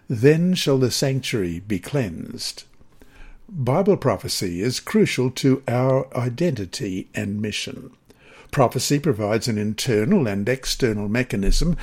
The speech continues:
to confirm the accuracy of God's word. Jesus said in John fourteen twenty-nine, "And now I have told you before it comes, that when it does come to pass, you may believe."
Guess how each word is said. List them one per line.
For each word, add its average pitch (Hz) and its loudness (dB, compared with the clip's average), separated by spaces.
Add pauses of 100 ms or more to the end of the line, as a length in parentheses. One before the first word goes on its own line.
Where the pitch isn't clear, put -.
(160)
to - -2
confirm 170 4
the 170 0
accuracy 123 2
of 120 0
God's 117 0
word. 147 -2 (560)
Jesus 131 4
said 107 -2
in 107 0
John 101 -2
fourteen 98 -2
twenty-nine, 92 -6 (320)
"And 104 2
now 104 2
I 117 0
have 107 -6
told 160 0
you 113 -6 (720)
before 151 2
it 226 -6
comes, - -8 (380)
that 135 4
when 143 6
it 135 0
does 175 4
come 98 -4
to 107 -8
pass, 135 0
you 151 2
may 151 2
believe." 160 -2